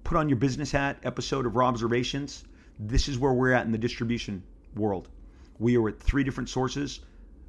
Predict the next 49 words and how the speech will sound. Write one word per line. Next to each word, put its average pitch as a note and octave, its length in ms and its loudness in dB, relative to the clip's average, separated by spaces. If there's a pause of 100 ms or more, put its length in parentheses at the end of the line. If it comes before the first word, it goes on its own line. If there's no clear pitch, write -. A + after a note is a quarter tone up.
Those B2+ 220 2
of B2+ 80 -2
you C#3+ 140 4
inside C3+ 300 2
the C3+ 80 2
business, C#3 380 -2
you C#3+ 80 2
knew D3+ 120 2
this. F#2+ 280 -4
Those B2 220 2
of B2 60 2
you B2+ 140 4
outside, B2+ 400 0
maybe A#2+ 180 2
you B2 60 4
didn't. A#2 320 0 (100)
And A2+ 120 0
maybe A#2+ 200 2
now A#2+ 180 2
you B2 120 2
know A#2+ 140 2
why A#2+ 160 2
your G#2+ 160 0
retailer A#2+ 400 0
needs A2+ 160 0
a - 20 -4
bigger G#2+ 260 -2
hug. G2 280 -2 (440)
Maybe A#2+ 200 2
spend B2+ 300 -2
a A#2 60 2
little A#2 180 2
more A#2 240 2
on A2 80 0
a G#2 40 -2
back A2+ 300 -2
issue A#2+ 240 -4
or G#2+ 60 0
buy A2+ 200 -2
some A#2+ 180 -6
more. A#2 140 0
Hey, A2 140 0
I'm A2+ 180 2
all A2+ 140 0
for - 140 -6
comic A2 320 -2
retailers. G2 440 -4
I C3 60 0
raised C3 380 4